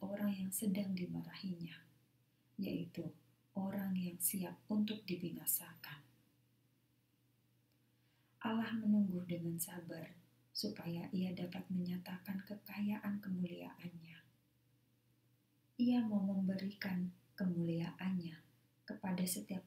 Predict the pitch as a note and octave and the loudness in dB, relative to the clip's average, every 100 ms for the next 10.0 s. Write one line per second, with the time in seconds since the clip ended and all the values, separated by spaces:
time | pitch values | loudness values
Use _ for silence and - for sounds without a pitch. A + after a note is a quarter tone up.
0 | - F#3+ G3 G3 F#3+ F#3+ F3+ F3+ F3+ F#3 | -4 -4 -2 -4 -2 0 2 2 2 2
1 | F#3 F3 E3+ E3+ - - F3 - F3+ E3 | 0 -2 -2 -2 -4 -6 -8 -8 -6 -6
2 | D#3+ - _ _ _ _ _ _ _ - | -8 -18 _ _ _ _ _ _ _ 0
3 | F3+ E3+ F3+ F3+ F#3 F3+ - F#3+ F#3 F#3 | 2 4 2 0 -2 -2 -2 0 0 0
4 | F3+ - F#3 E3+ E3 - - - _ A3+ | -4 -4 -4 -2 -2 -6 -14 -20 _ 0
5 | A3+ B3 G#3+ F#3 E3+ E3+ F#3 F#3 - E3+ | 2 2 2 2 0 0 0 -2 -6 -4
6 | E3+ E3+ - - E3+ E3 - - - _ | -4 -4 -8 -12 -14 -14 -16 -18 -20 _
7 | _ _ _ _ _ _ _ _ _ _ | _ _ _ _ _ _ _ _ _ _
8 | _ _ _ _ _ _ _ _ _ _ | _ _ _ _ _ _ _ _ _ _
9 | _ _ _ _ _ _ B3 - F#3+ | _ _ _ _ _ _ 2 2 0